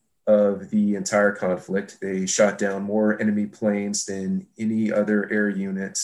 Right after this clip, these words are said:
uh, throughout the entire war. Uh, they had the most mig kills, and they also had the distinction of killing the most number of mig twenty-nines, uh, also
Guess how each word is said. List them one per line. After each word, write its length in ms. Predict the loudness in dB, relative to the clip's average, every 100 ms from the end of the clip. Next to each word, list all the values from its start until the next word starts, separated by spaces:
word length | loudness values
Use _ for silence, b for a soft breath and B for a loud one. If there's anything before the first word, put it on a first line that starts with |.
| -8
uh, 200 | -6 -4
throughout 280 | -4 -4 -4
the 80 | -6
entire 480 | -6 -2 0 -2 -4
war. 380 | -4 -4 -4 b b b
Uh, 300 | -6 -2 -2
they 320 | -2 -2 -4 -4
had 240 | -6 -8
the 60 | -4
most 300 | -4 -2 -2
mig 160 | -2
kills, 520 | -2 -4 -2 -4 -6 B B B -6
and 380 | -4 -2 -2 -2
they 280 | -2 -2
also 460 | -2 -2 -2 -2 -2
had 200 | 0 -2
the 80 | -2
distinction 580 | -4 -4 -4 -4 -2 0
of 260 | -2 -2
killing 360 | -2 2 2 0
the 260 | -2 -2
most 260 | 0 0 2
number 300 | 2 2 0
of 120 | 0
mig 160 | 0 0
twenty-nines, 880 | -2 -4 -2 -2 0 0 -2 -4 B B B
uh, 300 | 0 2 2 6
also 560 | 4 4 2 2 0